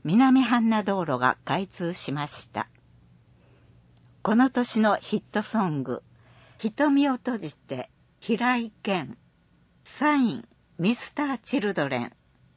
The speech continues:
ジュピター、平原綾香など、二十数枚に及ぶ晴れやかな姿の若者たちの写真があります。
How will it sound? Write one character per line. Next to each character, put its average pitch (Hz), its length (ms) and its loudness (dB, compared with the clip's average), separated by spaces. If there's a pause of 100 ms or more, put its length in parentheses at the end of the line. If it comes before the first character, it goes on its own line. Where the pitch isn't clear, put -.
(440)
ジ 190 140 0
ュ - 80 -8
ピ - 160 -20
タ 123 440 -6
ー、 - 360 -20
平 226 240 0
原 165 400 -2
綾 156 280 -2 (140)
香 - 180 -12 (500)
な 165 240 -4
ど、 117 220 -12 (1400)
二 247 220 4
十 220 200 0
数 202 320 -4
枚 196 260 0
に 180 200 0
及 165 400 -2
ぶ 160 260 -4 (160)
晴 175 240 -4
れ 254 60 0
や 254 100 -4
か 185 160 -2
な 151 140 2
姿 160 480 -2
の 131 200 0 (160)
若 143 280 -4
者 240 240 2
た 160 160 -4
ち - 140 -8
の 127 140 0
写 147 200 -4
真 175 300 -6
が 156 160 -4
あ 147 60 -2
り 139 100 -6
ま 143 180 -2
す。 - 240 -16